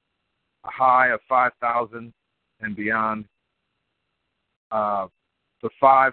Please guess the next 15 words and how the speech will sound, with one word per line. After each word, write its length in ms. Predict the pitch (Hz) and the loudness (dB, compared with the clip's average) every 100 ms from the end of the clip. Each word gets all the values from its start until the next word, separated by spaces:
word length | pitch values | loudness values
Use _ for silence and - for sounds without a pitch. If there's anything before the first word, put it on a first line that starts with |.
| - | -4
companies 420 | 135 123 123 117 104 | -14 -8 -8 -8 -10
that 120 | 110 110 | -10 -10
were 80 | |
the 100 | 101 - | -14 -8
top 300 | - 127 120 _ _ _ _ _ _ - | 0 2 0 _ _ _ _ _ _ -16
and 120 | 104 | -14
the 60 | - | -2
five 260 | 127 123 123 - | 2 2 2 -4
companies 320 | 123 113 110 101 | -12 -10 -8 -6
that 140 | 101 | -4
are 160 | 95 - _ | -6 -8 _
the 80 | 101 - | -20 -4
top 220 | 120 120 - | 0 0 -2
now. 300 | 107 101 85 - _ _ _ - | -10 -8 -10 -14 _ _ _ 2
So, 240 | 139 101 | 4 2